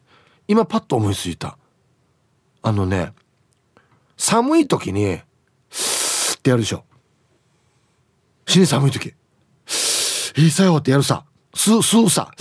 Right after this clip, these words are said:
あーって。あれ、あれ、あれ。あれだよ。すするのって。やってみ、やってみて。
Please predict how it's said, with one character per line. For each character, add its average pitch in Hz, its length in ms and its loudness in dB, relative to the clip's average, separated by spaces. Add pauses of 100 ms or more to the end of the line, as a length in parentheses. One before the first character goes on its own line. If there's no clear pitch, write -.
(480)
あ 156 220 6
ー - 20 4
っ 151 40 -6
て。 - 260 -6 (340)
あ 269 140 4
れ、 254 80 4
あ 202 100 2
れ、 196 80 2
あ 175 140 2
れ。 - 180 0 (920)
あ 247 100 2
れ 269 100 0
だ 185 80 0
よ。 110 240 0
す - 160 -2
す 151 140 0
る 131 100 2
の 95 120 -4
っ - 40 -10
て。 - 220 -14 (1400)
や 220 120 2
っ - 20 0
て 196 160 0
み、 170 60 8
や 196 100 4
っ - 60 -12
て 175 120 -2
み 131 120 -2
て。 107 220 -2